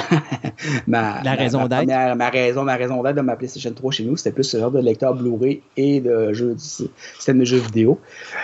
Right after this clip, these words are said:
Speaker 1: Euh, par contre, oui, oui, effectivement, il y a des logiciels qui permettaient l-, l'édition vidéo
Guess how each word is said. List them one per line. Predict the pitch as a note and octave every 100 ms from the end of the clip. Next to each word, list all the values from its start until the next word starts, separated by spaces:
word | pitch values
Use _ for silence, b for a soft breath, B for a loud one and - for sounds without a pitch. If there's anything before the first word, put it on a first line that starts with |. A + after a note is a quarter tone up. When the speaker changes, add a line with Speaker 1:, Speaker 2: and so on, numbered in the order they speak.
| B -
Speaker 1:
Euh, | G#2 G#2 G#2 G#2 G#2 G#2+ G#2+
par | A#2 A2+
contre, | D3 D3 C3
oui, | E3+ G3 G#3 -
oui, | C3 D#3
effectivement, | D#3 B2+ - B2
il | C#3
y |
a |
des | B2
logiciels | A#2 A2+ C3+
qui | C3
permettaient | A#2+ A2 B2+
l-, |
l'édition | A#2+ A2 G#2 A2 - C#3
vidéo | A#2+ A#2 A2+ A#2+ D3+